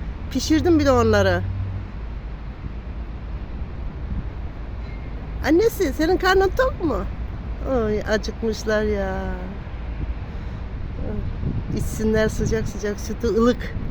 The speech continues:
Arkadaşlar, sıcak dediysem öyle sıcak değil yani, onların içeceği kadar ılık. Sütü içsinler.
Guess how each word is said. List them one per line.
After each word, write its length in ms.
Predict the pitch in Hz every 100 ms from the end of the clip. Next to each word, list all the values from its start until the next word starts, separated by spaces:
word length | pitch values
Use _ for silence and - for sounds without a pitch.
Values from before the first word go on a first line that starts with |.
| - - - 208
Arkadaşlar, 480 | 196 233 214 -
sıcak 380 | 202 202 214 202
dediysem 320 | 214 - - 240
öyle 200 | 208 196
sıcak 420 | 214 214 214 247
değil 120 | 262
yani, 200 | 233 190
onların 320 | 185 196 208
içeceği 420 | 185 202 185 226
kadar 240 | 247 190 185
ılık. 280 | 190 208 - - - - - - - - - -
Sütü 340 | - - -
içsinler. 720 | 226 180 - 202 202 202 240